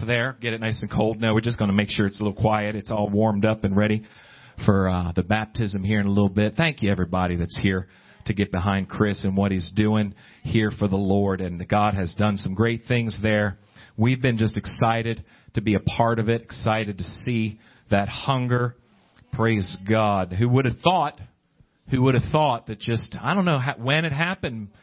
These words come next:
over a few years, you know, just, uh, some, some guy walking up and down the road here.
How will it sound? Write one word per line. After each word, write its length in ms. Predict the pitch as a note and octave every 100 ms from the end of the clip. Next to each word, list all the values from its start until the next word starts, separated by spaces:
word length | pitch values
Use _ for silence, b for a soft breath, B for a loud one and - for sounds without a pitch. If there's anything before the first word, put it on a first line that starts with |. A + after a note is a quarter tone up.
| b b b b b - _ -
over 320 | C3 C#3 B2
a 40 |
few 200 | - D#3+
years, 580 | D3 D#3 F#3+ D#3 A2 -
you 100 | B2+
know, 200 | B2 B2+
just, 380 | A#2+ C3 B2 -
uh, 240 | B2+ A#2+ A2+ _ b b b b b _ -
some, 420 | - D3+ F3+ C#3+ -
some 260 | - D#3 E3
guy 200 | D#3 E3
walking 380 | C#3 D#3+ C#3+
up 140 | D3+ -
and 100 | B2+
down 240 | D3+ D#3+
the 60 | C#3+
road 300 | C#3+ F3+ E3
here. 340 | B2 A#2 C3